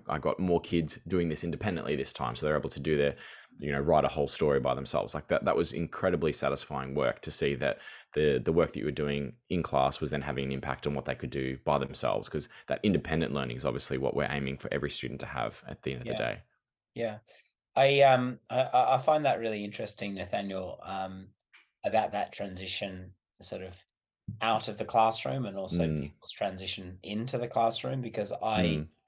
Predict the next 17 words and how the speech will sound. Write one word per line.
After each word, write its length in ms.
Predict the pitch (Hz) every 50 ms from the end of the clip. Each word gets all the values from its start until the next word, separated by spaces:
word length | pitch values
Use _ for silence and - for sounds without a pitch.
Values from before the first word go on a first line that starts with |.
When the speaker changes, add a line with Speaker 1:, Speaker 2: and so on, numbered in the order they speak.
| _ _ _ _ _ _ _
Speaker 2:
um, 520 | 92 95 95 92 92 92 92 92 92 - _ _ -
I 160 | 110 107 110
could 300 | 107 - - - 98 92
not 240 | 101 113 110 - -
imagine 420 | 107 104 104 104 104 101 - 92
myself 540 | 95 95 92 90 - - 98 90 90 87 -
doing 240 | - 95 92 90 90
anything 420 | 92 98 98 92 92 - 92 92
else, 480 | 92 95 107 147 185 - - - - - - _ _ _ _ _ _ -
but 140 | 101 -
Speaker 1:
Mm. 80 | 85 85
Speaker 2:
also 160 | 80 76 71 71 - - - - 117
everyone 480 | 113 101 107 107 101 104 101 95 95
that 100 | 92 92
I've 160 | 92 92 90 90
spoken 460 | - - 98 92 92 85 - 98 92 - -
to 280 | 92 87 87 87 87